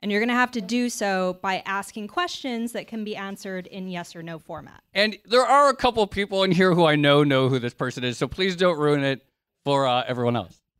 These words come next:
Speaker 1: Yes. All right, let's bring him on.
Speaker 2: The special guest.
Speaker 1: You can clap even though you don't know who he is.
Speaker 2: All right, who is it? Who is it? Que-,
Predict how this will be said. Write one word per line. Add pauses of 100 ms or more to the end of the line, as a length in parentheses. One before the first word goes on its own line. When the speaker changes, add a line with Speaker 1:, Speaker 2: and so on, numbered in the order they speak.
(120)
Speaker 1:
Yes. (320)
All
right,
let's
bring
him
on. (200)
Speaker 2:
The
special
guest. (4000)
Speaker 1:
You
can
clap
even
though
you
don't
know
who
he
is. (3000)
Speaker 2:
All
right,
who
is
it?
Who
is
it?
Que-,